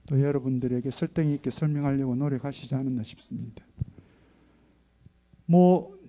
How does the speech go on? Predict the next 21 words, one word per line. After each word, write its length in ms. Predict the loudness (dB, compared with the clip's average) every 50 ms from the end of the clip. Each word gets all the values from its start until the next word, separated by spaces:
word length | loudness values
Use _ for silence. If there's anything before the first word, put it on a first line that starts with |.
| -20 _ _ _ _ _ _ _
내년쯤에 640 | 4 4 6 8 10 10 10 10 8 6 8 10
우리가 280 | 10 10 10 10 8 8
만나게 400 | 6 6 6 6 6 4 2 0
될 840 | 0 0 0 2 2 0 0 -2 -2 -2 -2 -4 -4 -6 -8 -10 -16 -20 -20 -20 -20 -20 -20 -20 _ -20 -20 -20 -20 _ _ _ _ _ _ _ _ _ _ _ _ _ _ _ _ -20 -6 0
대문호라고 880 | 4 8 8 10 10 10 8 6 6 4 4 4 6 6 6 6 4
우리하고, 480 | 2 2 2 0 0 0 -2 -4 -8 -8 -6
우리한테는 440 | -2 0 0 0 0 -2 -4 -4 -4
그렇게 260 | -4 -6 -6 -6 -6
알려져 460 | -4 -2 -2 -2 -2 -4 -4 -6 -6
있는 540 | -4 -4 -4 -6 -6 -6 -6 -6 -8 -10 -12 -16 _ _ _ _ _
괴테라고 1800 | 2 4 4 4 4 2 4 4 4 2 0 -4 -10 -16 -16 -16 -16 -16 -20 _ _ _ _ _ _ _ _ _ _ -2 2 2 2 2 2 0
하는 220 | 2 2 0 0
사람도 420 | 0 -2 -4 -4 -4 -4 -4 -2 -2
이 80 | -2 -2 -2
데카르트를 720 | -4 -6 -4 -4 -4 -4 -4 -4 -4 -2 -2 -2 -2 -2
굉장히 920 | -2 0 0 2 2 2 2 2 4 4 4 4 4 4 4 4 2 0 -2 -10 -16 -14
칭송을 840 | -12 -6 0 4 6 6 6 6 6 4 4 4 6 4 4 2
했죠. 400 | 2 -2 -4 -4 -2 0 0 0 0 -4 -14 _ _
사실 360 | -8 -2 -2 -2 0 2 2
많은 340 | 4 6 6 6 6 6 6
후세인들이 840 | 6 4 2 2 4 6 6 6 6 4 4 4 4 2 2 0